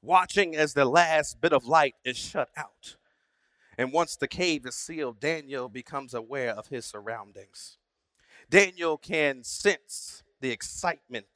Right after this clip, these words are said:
and malicious presence around him. He can hear the movement of the lions and can smell the bloodlust in the air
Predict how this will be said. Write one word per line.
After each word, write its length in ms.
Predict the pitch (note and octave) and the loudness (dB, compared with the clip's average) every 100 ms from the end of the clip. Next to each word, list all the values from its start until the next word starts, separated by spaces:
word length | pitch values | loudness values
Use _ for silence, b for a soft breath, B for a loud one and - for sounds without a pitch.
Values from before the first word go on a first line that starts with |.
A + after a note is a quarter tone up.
| _ B2 | _ -12
and 120 | A2+ | -8
malicious 440 | A2 C#3 B2+ A2+ - | -6 -6 -8 -16 -14
presence 480 | - D#3+ A#2 G#2+ A2+ | -6 -6 -6 -14 -14
around 400 | G#2 B2+ G#2 G2+ | -10 -8 -10 -16
him. 160 | G2+ _ _ _ _ _ _ _ _ | -20 _ _ _ _ _ _ _ _
He 80 | F3+ | -10
can 160 | D#3+ C3 | -8 -10
hear 480 | - A#3 A#3 E3+ C#3 | -8 -8 -4 -2 -4
the 140 | C#3 | -8
movement 580 | C3 G#3 F3+ C#3+ C#3+ B2 C3+ | -12 -12 -12 -10 -10 -6 -6
of 160 | C3 | 0
the 80 | B2+ | 2
lions 760 | C3 E3 D3 B2 G#2 - - - b b b | 4 2 0 -4 -6 -12 -14 -14 b b b
and 120 | C#3 | -4
can 80 | D3 | -4
smell 420 | - F#3 G#3+ F3 | -4 0 2 4
the 100 | D3+ | 0
bloodlust 920 | B2 F3 F3 C#3+ C3 - - - - - _ _ - | -2 -4 -4 -6 -6 -6 -14 -16 -20 -20 _ _ -10
in 100 | D3 | -6
the 180 | B2+ B2+ | -4 0
air 340 | D3+ B2 G#2+ | 0 -2 -8